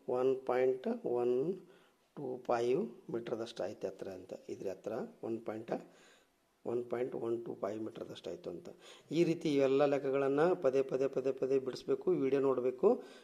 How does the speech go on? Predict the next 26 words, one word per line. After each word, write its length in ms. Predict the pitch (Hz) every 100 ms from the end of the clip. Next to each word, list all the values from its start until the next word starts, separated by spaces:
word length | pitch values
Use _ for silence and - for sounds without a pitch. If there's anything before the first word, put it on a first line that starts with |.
| -
ಏನ 140 | 151 131
ಅಂದಾಗ 420 | - 123 131 139
ಏನಾಗ್ತದೆ 400 | 135 131 - 143
ಲೆಕ್ಕ, 200 | 120 - 135 240 -
ಇಂಥವು 300 | 123 120 131
ಹಲವಾರು 580 | 120 123 123 139 139 135
ಲೆಕ್ಕಗಳನ್ನು 400 | 123 117 131 131
ರಚನೆ 260 | 135 - 131
ಮಾಡ್ಕೊಂಡು 460 | 123 - 131 185 226 - - _
ನೀವು 460 | 135 135 127 123 123 165 -
ಬಿಡಿಸಿದ್ದೆ 360 | 131 - 135
ಆದ್ರೆ, 280 | 139 131 135 175 - - _ -
ಪ್ರಾಕ್ಟೀಸ್ 400 | - 120 120 139
ಮಾಡಿದ್ದೆ 280 | 143 131 131
ಆದ್ರೆ 480 | 135 180 156 - - -
ಗಣಿತ 280 | 123 120 156 220
ಈಸಿಯಾಗಿ 320 | 127 123 123
ಬರ್ತದೆ. 420 | 117 117 - 175 - - - -
ಅದಕ್ಕೆ 540 | 135 143 139 139 - -
ಈ 140 | 160
ವಿಡಿಯೋಗಳನ್ನು 520 | 156 151 147 147 139
ಲೈಕ್ 240 | 131 135 135
ಆದ್ರೆ 440 | 131 165 202 -
ಶೇರ್ 180 | 143 135
ಮಾಡ್ಬೇಕು 320 | 135 123 123
ಎಲ್ಲರಿಗೆ, 520 | 110 123 127 156 220